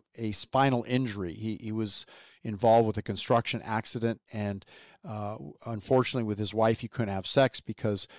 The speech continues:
his nerves were paralyzed from the waist down and he couldn't achieve an erection. I taught him this therapy, but doing it properly, and, uh, for the first time in five years, he was able to make love to his wife.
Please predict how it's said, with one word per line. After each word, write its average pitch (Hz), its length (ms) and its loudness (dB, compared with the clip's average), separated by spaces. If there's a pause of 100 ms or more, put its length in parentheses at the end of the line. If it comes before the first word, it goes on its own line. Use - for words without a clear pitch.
(100)
his 110 240 0
nerves 127 500 4
were 113 100 -2
paralyzed 120 640 4
from 107 140 -6
the 101 80 -6
waist 104 320 -2
down 110 420 0
and 98 100 -10
he 98 80 -8
couldn't 113 260 -2
achieve 98 300 -4
an 92 100 -8
erection. 107 480 0 (500)
I 131 140 2
taught 180 420 2
him 160 300 0
this 147 220 2
therapy, 131 440 2
but 104 280 -10
doing 139 300 0
it 135 200 -4
properly, 120 640 0 (400)
and, 117 260 2 (140)
uh, 101 320 0
for 120 160 -4
the 110 80 2
first 160 320 2
time 135 280 2
in 110 80 -2
five 117 360 2
years, 110 300 -2
he 110 120 -4
was 101 140 -4
able 107 200 2
to 104 60 -2
make 101 240 -4
love 117 240 4
to 117 140 -4
his 98 180 -4
wife. 143 360 4